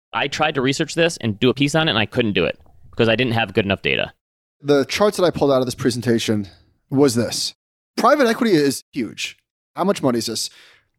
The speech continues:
Speaker 2: Private equity and L B O, and this is commitment, so it's not, oh, wait a minute. Oh, this isn't showing what I thought it did. These are just commitments. It's not the size of the overall industry.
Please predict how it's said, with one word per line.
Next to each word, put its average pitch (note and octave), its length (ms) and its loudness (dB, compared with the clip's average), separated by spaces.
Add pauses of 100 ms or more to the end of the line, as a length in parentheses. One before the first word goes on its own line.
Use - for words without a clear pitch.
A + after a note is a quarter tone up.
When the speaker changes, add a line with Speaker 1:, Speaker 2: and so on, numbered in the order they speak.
(240)
Speaker 2:
Private A#3 260 2
equity G#3 240 2
and F3 100 4
L E3 120 2
B D#3 180 2
O, D3 200 4
and D3+ 200 -2
this G3+ 140 0
is E3+ 80 -8
commitment, C3 400 -4
so B2+ 120 0
it's - 140 -4
not, C3+ 320 0 (400)
oh, F#3 60 4
wait G#3+ 140 4
a D#3+ 40 2
minute. G2 260 -6 (380)
Oh, E3+ 320 4
this C#3+ 160 2
isn't D3+ 220 -2
showing C#3+ 180 0
what B2+ 80 2
I A#2+ 60 0
thought A2+ 200 0
it G2+ 60 -6
did. C#2+ 240 -8 (800)
These F#3 180 4
are G3+ 80 6
just F3+ 200 0
commitments. C3+ 440 -2
It's A2+ 140 -8
not C3 260 0
the A#2+ 200 4 (180)
size B2 260 0
of A#2 60 0
the A#2 60 2
overall A2 240 2
industry. G#2 400 -2